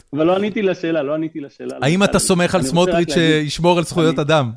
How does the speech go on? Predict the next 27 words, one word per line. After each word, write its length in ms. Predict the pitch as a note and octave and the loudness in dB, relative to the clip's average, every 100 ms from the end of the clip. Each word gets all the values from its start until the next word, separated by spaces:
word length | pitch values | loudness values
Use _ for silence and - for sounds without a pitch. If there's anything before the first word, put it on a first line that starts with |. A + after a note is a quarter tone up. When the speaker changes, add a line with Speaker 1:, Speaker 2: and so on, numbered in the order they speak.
| - _ _ _ _ | -12 _ _ _ _
Speaker 1:
אני 140 | C3+ - | -8 -4
לא 100 | D#3 | -4
סומך 300 | - D3 C#3 | -2 -4 -2
על 100 | C3 | -4
אף 180 | C#3 | -4
אחד, 200 | F3+ F#3+ | -6 -4
אני 120 | F3+ C#3 | -2 -2
גם 120 | C3 | -4
לא 80 | C3 | -10
סומך 300 | B2 A#2 A#2+ | -12 -14 -14
על 80 | |
בג"ץ. 400 | G#2 G2+ G#2+ _ | -16 -16 -20 _
זאת 200 | A2 B2 | -16 -16
התשובה 320 | A#2+ - A2+ A#2+ | -14 -12 -12 -10
שלי 300 | B2+ A2+ A2 | -10 -8 -8
הרשמית. 640 | A2 A2 G#2+ - A#2+ F3+ - _ A#2+ | -10 -14 -16 -16 -16 -16 -18 _ -6
Speaker 2:
על 80 | A2+ | -2
מי 140 | C#3+ F3+ | 2 2
אתה 120 | G#3+ | 0
כן 140 | - | 0
Speaker 1:
אני 100 | A#2 | 0
Speaker 2:
סומך? 320 | A2 G#2+ A#2+ A#2+ | 0 0 0 0
Speaker 1:
אומר, 200 | - E3+ - _ _ _ _ _ _ _ _ - | -4 -8 -14 _ _ _ _ _ _ _ _ -4
אני 160 | B2+ | -4
סומך 360 | C3 C#3 D#3+ - | -2 0 0 0
על 100 | D3 | -6
ה-, 240 | B2 A#2 | -6 -12